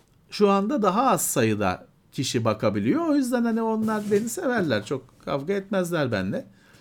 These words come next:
Ben de onların dilini anlıyorum. Onlar da beni anlıyor. Benim aram iyi onlarla. Şey çok zor.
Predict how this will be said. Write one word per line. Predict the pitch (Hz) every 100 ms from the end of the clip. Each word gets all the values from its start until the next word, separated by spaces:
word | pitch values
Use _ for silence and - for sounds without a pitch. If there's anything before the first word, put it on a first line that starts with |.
| - - - _ _ -
Ben | 226 196
de | 180 165 -
onların | 151 143 135 131 123
dilini | 120 120 117
anlıyorum. | 107 101 95 160 214
Onlar | 196 190 160
da | 127 107
beni | 101
anlıyor. | 98 90 95 180 233
Benim | 190 175
aram | 123 254 -
iyi | 349
onlarla. | 269 151 110 95 78 - _ _ _ _ _ _ _ _ _ _ _ _ _ _ _ _ _ _ _ _
Şey | - 139
çok | 160 262 196
zor. | 143 98